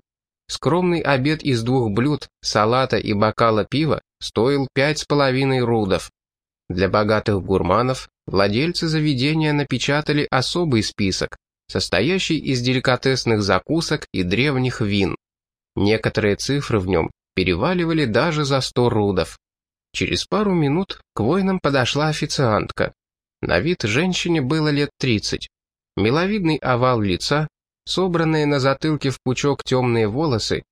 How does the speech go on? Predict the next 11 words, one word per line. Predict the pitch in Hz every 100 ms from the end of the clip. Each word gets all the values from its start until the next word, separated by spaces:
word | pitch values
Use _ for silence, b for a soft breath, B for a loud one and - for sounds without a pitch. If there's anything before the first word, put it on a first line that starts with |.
| _
и | 90
маленький, | 90 143 170 156 151 143 -
чуть | 196 202
вздёрнутый | 117 101 123 147 131 - 120
носик. | 110 98 87 - - - _ _ _ _ _
Окинув | 104 104 127 120 113
взглядом | 104 98 107 107 104 98
посетителей, | 101 95 80 135 139 135 131 131 _
тосконка | - - - 185 185 170
негромко | 151 117 120 123 117
спросила: | - 123 120 - 104 85